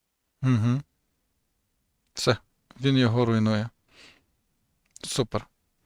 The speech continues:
І де б я його не поставив. Опана. Autumn Button Links. А, він хоче виїхати за кордони.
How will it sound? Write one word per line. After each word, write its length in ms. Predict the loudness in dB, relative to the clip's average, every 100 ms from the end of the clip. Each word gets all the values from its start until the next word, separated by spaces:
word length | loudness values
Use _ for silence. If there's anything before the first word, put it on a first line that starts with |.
| -14 -6
І 60 |
де 200 | 2 2
б 60 | 4
я 140 | 4
його 240 | 4 4 2
не 120 | 0
поставив. 720 | -2 -6 0 0 0 -4 -12 _ -20 -20 -20 -20 _ _ _ _ _ _ _ _ _
Опана. 440 | -14 -10 -10 -10 -14 _ _ -10
Autumn 420 | -6 -6 -8 -10
Button 360 | -10 -10 -10 -10
Links. 480 | -12 -14 -14 -14 -16 _ _ _ _ _ _ _ _ _ _ -4
А, 200 | -2 0
він 220 | 0 0
хоче 320 | 0 -2 0
виїхати 720 | 2 2 0 -4 -2 0 0
за 160 | -2 -4
кордони. 560 | -4 -2 0 0 0